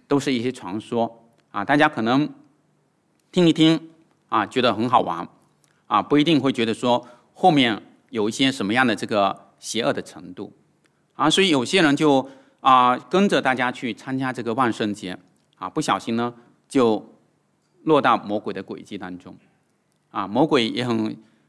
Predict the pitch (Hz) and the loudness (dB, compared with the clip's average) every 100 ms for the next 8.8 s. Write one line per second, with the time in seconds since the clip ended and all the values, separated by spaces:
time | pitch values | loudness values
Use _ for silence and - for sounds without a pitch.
0 | _ 143 151 151 123 - 117 110 101 - | _ 2 4 4 0 0 -2 0 0 -2
1 | - _ _ 117 98 - 156 131 107 104 | -12 _ _ -4 -2 0 0 0 -2 -4
2 | 131 - - _ _ _ 151 131 104 - | -2 -2 -4 _ _ _ 0 0 -2 -8
3 | - 117 107 160 123 127 117 104 113 110 | -8 -6 -2 -2 -2 -4 -8 -8 -10 -12
4 | 101 - 123 95 101 - 90 - 98 - | -10 -6 -4 -4 -8 -10 -12 -10 -10 -8
5 | 95 - _ _ _ _ _ _ _ - | -10 -12 _ _ _ _ _ _ _ -4
6 | 113 117 123 147 170 180 180 143 135 113 | -2 -2 -2 -2 0 0 2 0 -2 -6
7 | 107 110 123 131 131 120 117 117 139 117 | -4 -4 -6 -6 -8 -6 -4 -2 -2 -2
8 | 127 123 131 - - 120 131 95 | -4 -4 -4 -8 -4 0 0 0